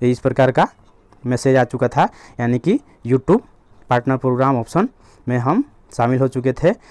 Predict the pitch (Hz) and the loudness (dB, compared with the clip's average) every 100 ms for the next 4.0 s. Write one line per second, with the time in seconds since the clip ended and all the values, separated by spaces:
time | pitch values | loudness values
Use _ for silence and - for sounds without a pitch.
0 | - - 117 120 131 123 - 131 127 - | -20 -4 0 2 2 0 0 2 2 0
1 | 123 120 170 - _ _ 120 113 - 113 | -2 0 -2 -2 _ _ -2 0 0 -2
2 | 131 226 - _ - 123 123 117 127 120 | 0 -2 -4 _ -4 -2 0 -2 -2 -2
3 | 113 117 117 113 120 123 123 123 131 160 | -2 -4 -4 -4 -2 -2 -4 -4 0 -2